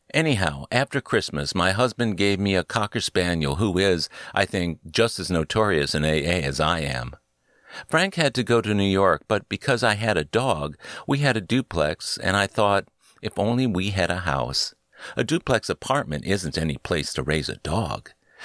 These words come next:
So I located a house, and I thought we ought to move into it immediately, but Frank was horrified because he never knew what was going to happen to me.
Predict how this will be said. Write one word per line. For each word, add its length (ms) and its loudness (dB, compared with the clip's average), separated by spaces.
So 460 2
I 80 2
located 520 2
a 80 2
house, 500 -2
and 120 2
I 80 4
thought 280 0
we 140 2
ought 260 0
to 80 -2
move 240 2
into 280 0
it 120 0
immediately, 720 0
but 140 0
Frank 400 -2
was 260 -2
horrified 720 -2
because 300 0
he 120 2
never 380 2
knew 340 4
what 340 0
was 220 0
going 380 0
to 100 -4
happen 460 -4
to 140 -6
me. 320 -6